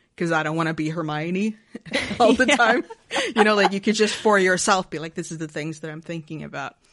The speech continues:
Speaker 1: So again, the thing that kind of triggered you to be interested in this book were the, the four roles: explorer, artist,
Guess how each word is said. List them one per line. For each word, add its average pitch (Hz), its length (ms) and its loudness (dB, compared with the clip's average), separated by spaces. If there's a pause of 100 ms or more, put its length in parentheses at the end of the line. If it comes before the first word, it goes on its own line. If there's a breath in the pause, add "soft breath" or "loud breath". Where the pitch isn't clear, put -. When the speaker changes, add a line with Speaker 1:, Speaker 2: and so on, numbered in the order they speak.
(140)
Speaker 1:
So 214 180 0
again, 202 300 0
the 180 80 -4
thing 220 220 -2
that 208 80 -4
kind 180 160 -6
of 170 80 -8
triggered 175 360 -4
you 160 120 -6
to - 180 -14
be 170 120 -10
interested 170 400 -10
in 151 100 -8
this 151 220 -8
book 151 300 -8
were 175 200 -2
the, 156 300 -4
the 160 140 -8
four 165 320 -6
roles: 151 360 -6
explorer, 165 840 -2
artist, 147 540 -4